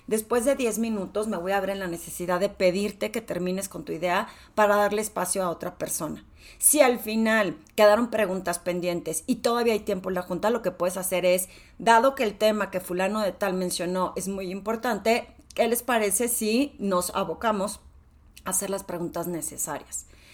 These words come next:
Pero sobre todo si tú le mandas la minuta a la gente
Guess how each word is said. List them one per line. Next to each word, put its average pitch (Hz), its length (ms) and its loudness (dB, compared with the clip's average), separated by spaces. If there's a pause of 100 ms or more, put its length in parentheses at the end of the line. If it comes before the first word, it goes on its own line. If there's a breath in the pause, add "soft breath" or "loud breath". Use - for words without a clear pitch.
(420 loud breath)
Pero 302 180 10
sobre 320 260 2
todo 339 220 0
si 359 100 -2
tú 285 140 -2
le 269 100 4
mandas 247 320 0
la 220 100 0
minuta 202 460 -2
a 175 200 -4
la 170 140 -4
gente - 580 -4